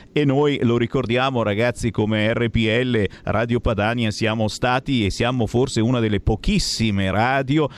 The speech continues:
che trasmettono anche musica in lingua, in dialetto,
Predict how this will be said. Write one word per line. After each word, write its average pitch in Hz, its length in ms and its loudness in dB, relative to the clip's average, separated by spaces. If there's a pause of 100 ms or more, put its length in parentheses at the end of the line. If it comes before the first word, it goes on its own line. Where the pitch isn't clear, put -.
(120)
che 135 180 -2
trasmettono 120 840 0
anche 131 500 0
musica 117 640 0
in 120 280 2
lingua, 107 580 2
in 139 400 2
dialetto, 131 560 0